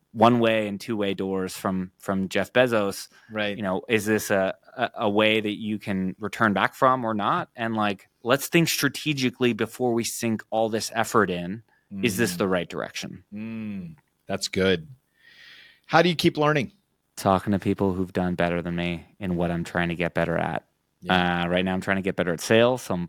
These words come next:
Speaker 1: I'm listening to some Grant Cardone sales training. I listen to
Speaker 2: Mm.
Speaker 1: a lot of podcasts on, um, on investing, on,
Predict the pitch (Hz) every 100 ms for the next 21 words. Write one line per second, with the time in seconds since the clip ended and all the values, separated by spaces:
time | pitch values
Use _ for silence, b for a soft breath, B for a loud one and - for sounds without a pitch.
0 | - 92 90 92 - 95 90 87 - 90
1 | 87 95 90 95 95 98 - 117 120 -
2 | 120 117 110 110 110 107 98 107 95 90
3 | 90 87 - 107 104 113 104 101 - -
4 | - 107 95 92 92 87 87 87 87 -
5 | _ - 95 92 90 107 113 117 113 107
6 | 107 92 92 92 90